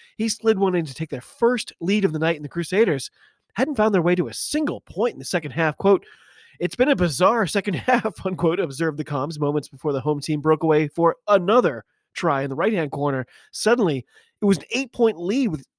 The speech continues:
just under five minutes left. A very strange performance by the Crusaders.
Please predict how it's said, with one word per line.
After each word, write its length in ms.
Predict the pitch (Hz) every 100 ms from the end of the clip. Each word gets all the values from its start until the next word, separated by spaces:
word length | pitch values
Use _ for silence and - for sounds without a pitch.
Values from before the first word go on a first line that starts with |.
| _
just 320 | - 294 311 220
under 160 | 208
five 440 | 160 - 190 277 220
minutes 280 | 175 143
left. 300 | 160 233 - - - -
A 60 | 170
very 300 | 160 330 339
strange 420 | - 208 320 -
performance 400 | 165 214 285 -
by 100 | 147
the 80 | 139
Crusaders. 560 | 151 - 208 214 175